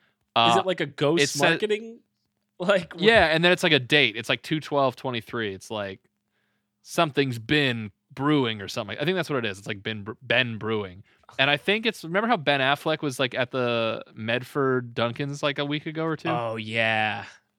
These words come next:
Speaker 2: I
Speaker 1: So
Speaker 2: bet
Speaker 1: I
Speaker 2: it's a
Speaker 1: think it's, like,
Speaker 2: Super
Speaker 1: some
Speaker 2: Bowl
Speaker 1: kind of
Speaker 2: commercial.
Speaker 1: sponsorship with them.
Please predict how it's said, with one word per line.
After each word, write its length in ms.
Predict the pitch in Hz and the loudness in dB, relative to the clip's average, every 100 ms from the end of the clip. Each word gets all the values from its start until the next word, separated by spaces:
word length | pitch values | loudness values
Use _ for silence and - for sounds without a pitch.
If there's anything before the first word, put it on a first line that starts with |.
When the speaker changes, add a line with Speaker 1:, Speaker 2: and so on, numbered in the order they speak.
| _ - | _ -10
Speaker 2:
I 60 | 131 | -2
Speaker 1:
So 100 | 135 | 4
Speaker 2:
bet 80 | 131 | 4
Speaker 1:
I 80 | 127 | 4
Speaker 2:
it's 100 | 135 | 4
a 40 | |
Speaker 1:
think 220 | 165 160 | 2 2
it's, 140 | 156 135 | 0 2
like, 180 | 131 131 | 0 0
Speaker 2:
Super 40 | |
Speaker 1:
some 80 | 135 | 0
Speaker 2:
Bowl 80 | 139 | 2
Speaker 1:
kind 160 | 131 120 | 4 2
of 40 | |
Speaker 2:
commercial. 220 | 110 170 | 0 -2
Speaker 1:
sponsorship 640 | 143 117 113 110 - 104 104 | -2 -2 -4 -10 -8 -10 -10
with 140 | 98 | -14
them. 320 | 98 98 113 | -14 -14 -18